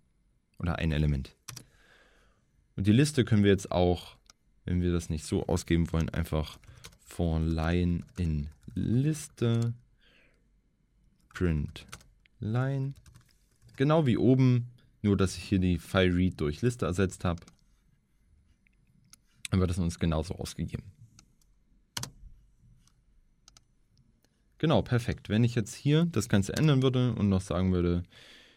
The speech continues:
„Mir geht es gut“, und nochmal auf Start drücke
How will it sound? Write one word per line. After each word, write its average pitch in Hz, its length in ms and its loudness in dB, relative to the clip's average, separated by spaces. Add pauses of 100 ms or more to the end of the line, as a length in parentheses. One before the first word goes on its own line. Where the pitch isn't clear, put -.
(140)
„Mir 92 160 2
geht - 200 -6
es - 140 -12
gut“, 220 340 2 (3750)
und 98 120 -4
nochmal 123 260 -2
auf 92 60 -4
Start 98 320 -2
drücke 90 360 -2